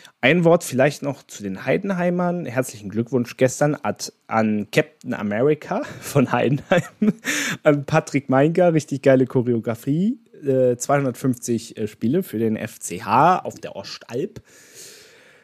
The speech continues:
Allerdings so richtig zum Feiern war, glaub ich, da keinem zumute. Ähm, ja, es wird immer schwieriger für die Heidenheimer im Abstiegskampf. Schauen wir auch da gleich mal aufs Restprogramm und dann kannst du gern was dazu sagen.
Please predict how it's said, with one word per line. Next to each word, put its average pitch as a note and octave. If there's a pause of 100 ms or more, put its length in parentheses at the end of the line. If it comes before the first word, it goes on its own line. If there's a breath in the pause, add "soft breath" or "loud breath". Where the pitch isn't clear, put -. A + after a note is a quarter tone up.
(200 loud breath)
Allerdings D#3
so E3+
richtig F3
zum D#3
Feiern F3
war, E3
glaub D#3+
ich, D#3
da D3
keinem D#3
zumute. C3+
Ähm, C3 (140)
ja, C#3+
es -
wird D3
immer D3+
schwieriger A#2
für -
die A2+
Heidenheimer B2
im B2+
Abstiegskampf. -
Schauen C3+
wir B2
auch A#2 (160)
da C#3+
gleich A#2+
mal B2
aufs -
Restprogramm B2
und C3+
dann A2
kannst A2+
du A2+
gern A2+
was A#2
dazu G#2
sagen. B2+